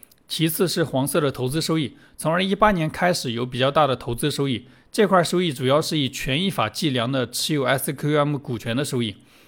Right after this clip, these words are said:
深蓝色是资产减值损失，能看到公司税前利润分布非常乱。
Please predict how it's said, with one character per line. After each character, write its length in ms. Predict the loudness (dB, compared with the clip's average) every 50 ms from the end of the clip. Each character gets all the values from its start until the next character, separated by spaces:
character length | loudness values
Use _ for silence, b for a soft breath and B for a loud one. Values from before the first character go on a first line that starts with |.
| b b b
深 180 | -2 0 2
蓝 160 | 4 4 2
色 160 | 2 4 2 2
是 200 | 4 2 0 0
资 120 | 2 2
产 160 | 2 2 2
减 160 | 0 -2 -2
值 120 | -2 -2 -2
损 180 | -2 -4 -6
失， 220 | -6 -6 -8 -8 -8 B B B B B B
能 120 | -2 0
看 120 | 2 2 2
到 80 | 2
公 160 | 2 2 0
司 160 | 0 0 0 0
税 200 | 0 0 -2 -2
前 220 | 0 -2 -2 0
利 80 | 0 0
润 200 | 2 2 0 -2
分 240 | -2 -2 -2 0
布 100 | 0 0
非 140 | -2 -2 0
常 180 | 0 2 2 2
乱。 220 | 2 2 0 0